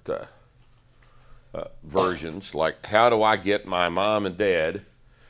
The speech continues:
to, uh, do a barbell strength training program?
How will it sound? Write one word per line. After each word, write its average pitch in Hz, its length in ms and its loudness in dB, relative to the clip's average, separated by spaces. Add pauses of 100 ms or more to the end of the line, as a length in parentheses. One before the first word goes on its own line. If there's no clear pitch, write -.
(680)
to, 113 480 -2
uh, 98 320 6 (840)
do 98 160 0
a 98 60 2
barbell 98 400 2
strength 110 300 -4
training 95 260 0
program? 110 400 -6